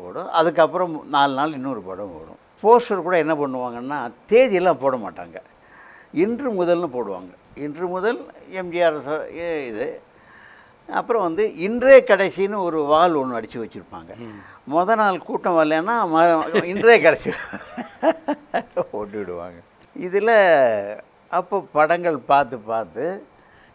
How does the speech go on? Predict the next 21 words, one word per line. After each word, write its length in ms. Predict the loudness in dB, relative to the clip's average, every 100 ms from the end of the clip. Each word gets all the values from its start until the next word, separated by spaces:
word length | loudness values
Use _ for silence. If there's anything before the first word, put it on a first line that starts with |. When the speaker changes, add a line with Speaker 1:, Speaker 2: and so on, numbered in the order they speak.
| -14
Speaker 1:
எங்க 460 | -10 -6 -4 -4
வீட்ல 400 | -6 -6 -6 -4
வந்து 600 | -4 -4 -4 -4 -6 -8 -12 _ _ _ -14
இந்த 100 | -10 -2
நெல்லெல்லாம் 500 | -2 0 0 0 -2
கொட்டி 240 | -6 -4
வைக்கிற 280 | -6 -4 -8
இந்த 180 | -6 -2
பத்தாயம்னு 600 | 0 0 0 0 0 -4 -10
சொல்லுவாங்க, 460 | -14 -18 -18 -20 -20 _ _ _ _ _
பெரிய, 240 | -10 -10 -12 -16 -14
பெரிய 340 | -10 -8 -6
Speaker 2:
குண்டா 40 | -6
Speaker 1:
பத்தாயம். 360 | -6 -2 -2
Speaker 2:
மாதிரி 100 | -2
இருக்கும். 300 | -8 -10 -8
Speaker 1:
ஆமா. 260 | -6 -6 -10 -20 _ -20 -20 -20 -20 -20 -2
அதுல 360 | 0 2 0 0 0 0 -2 -6 -16 -20 -20 _ _ -20
அந்த 400 | -8 -8 -4 2 4 6 6 4 0 -6 -18 -8
டூரிங் 360 | -6 -4 -6 0
டாக்கீஸ்ல 540 | 0 0 -8 -8 -6